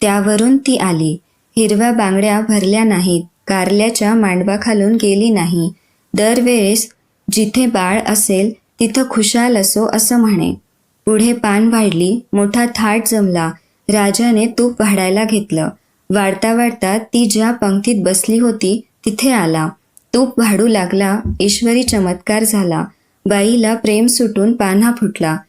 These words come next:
तिच्या स्तनातून दुधाच्या धारा फुटल्या. त्या ह्याच्या तोंडावर उडाल्या.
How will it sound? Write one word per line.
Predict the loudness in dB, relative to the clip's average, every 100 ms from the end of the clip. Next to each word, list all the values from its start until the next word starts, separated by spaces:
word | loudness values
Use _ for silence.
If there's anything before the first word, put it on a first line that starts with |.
| _ _ -4
तिच्या | -2 0 -2
स्तनातून | 0 0 2 0 0 0 2
दुधाच्या | 0 0 -2 -2 -2
धारा | 0 0 0
फुटल्या. | -2 -4 -2 -2 -4 -8 _ _ _ -4
त्या | 0
ह्याच्या | 2 0 0 -2 -2
तोंडावर | 0 0 2 2 0 0
उडाल्या. | 0 0 0 -2